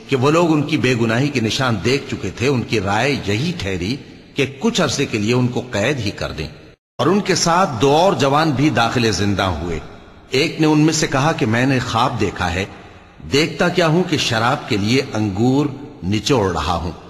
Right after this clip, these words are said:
दूसरे ने कहा कि मैंने भी ख्वाब देखा है, मैं ये देखता हूं कि अपने सर पर रोटियां उठाए हुए हूं और परिंदे उनमें से खा रहे हैं,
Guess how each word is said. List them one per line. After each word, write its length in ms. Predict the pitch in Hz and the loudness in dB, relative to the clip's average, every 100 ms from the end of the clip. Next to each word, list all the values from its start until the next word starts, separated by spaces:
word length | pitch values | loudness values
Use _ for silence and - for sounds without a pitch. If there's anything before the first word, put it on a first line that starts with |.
| - - - - | -20 -20 -20 -6
दूसरे 340 | 127 147 185 | -2 0 2
ने 100 | 185 | 2
कहा 200 | 185 175 | 2 2
कि 120 | 185 160 | 2 2
मैंने 300 | 127 139 190 | 2 2 2
भी 80 | |
ख्वाब 280 | 180 - 139 | 2 2 0
देखा 320 | 123 113 107 | 2 0 0
है, 260 | 98 104 143 - - - 90 | 0 0 -2 -8 -16 -10 -2
मैं 240 | 107 156 | 0 2
ये 160 | 175 180 | 2 2
देखता 360 | 156 165 170 | 2 0 0
हूं 180 | 151 175 | 2 2
कि 120 | 160 | 0
अपने 260 | 139 147 143 | -2 0 -2
सर 220 | - 139 | 0 -2
पर 180 | 127 147 | 0 0
रोटियां 500 | 98 120 131 165 147 | 2 0 0 0 0
उठाए 340 | 92 95 104 | 0 -2 0
हुए 180 | 113 110 | 2 0
हूं 260 | 92 110 147 - - - - | 0 0 -2 -6 -16 -20 -4
और 300 | 117 117 - | -2 -2 -2
परिंदे 360 | 123 131 165 156 | 0 0 2 2
उनमें 280 | 165 123 123 | 4 4 2
से 160 | - | 0
खा 220 | 123 98 87 | -4 -2 -2
रहे 260 | 87 95 | -2 -2
हैं, 240 | 92 98 | -2 -6